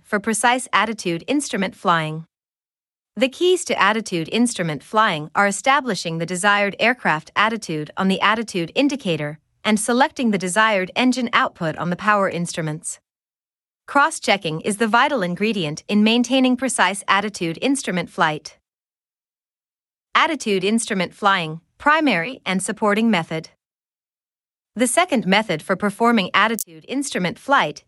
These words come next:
is a direct extension of the control slash power method.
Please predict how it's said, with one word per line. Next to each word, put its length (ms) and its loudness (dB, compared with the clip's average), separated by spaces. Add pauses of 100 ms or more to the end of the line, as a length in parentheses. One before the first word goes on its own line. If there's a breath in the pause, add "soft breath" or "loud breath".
is 120 -4
a 60 2
direct 380 0
extension 540 -2
of 100 -6
the 80 0
control 420 0
slash 380 0
power 320 0
method. 400 -4